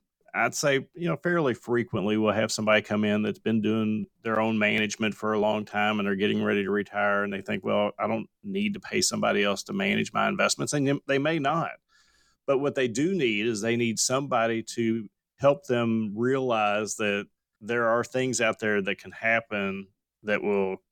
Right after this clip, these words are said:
cost them money or cause them problems in their retirement. Here's a good example. So let's say that you are retired and you've started your Social Security and you've got your, your Medicare going, and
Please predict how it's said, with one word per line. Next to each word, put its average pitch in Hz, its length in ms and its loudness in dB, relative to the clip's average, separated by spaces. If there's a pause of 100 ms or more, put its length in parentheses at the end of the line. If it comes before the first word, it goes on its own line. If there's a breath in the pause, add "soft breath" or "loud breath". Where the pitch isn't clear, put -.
(180)
cost 151 320 2
them 147 200 -2
money 151 300 0
or 123 300 0
cause 127 360 -2
them 107 180 -6
problems 107 600 -2
in 117 200 -4
their 107 120 -2
retirement. 95 560 -2
Here's 117 180 0
a 101 60 -12
good 110 140 0
example. 101 500 -2 (280 soft breath)
So 123 160 -2
let's 135 160 0
say 127 220 2
that 117 200 -4
you 117 360 2
are 104 320 2
retired 107 800 -2 (560)
and 104 420 0
you've 98 120 -2
started 123 340 0
your 120 100 0
Social 117 200 0
Security 101 640 -4 (500)
and 104 340 0
you've 101 120 -8
got 117 260 2
your, 117 320 0
your 113 160 -2
Medicare 110 500 2
going, 98 420 -4 (380)
and 101 600 0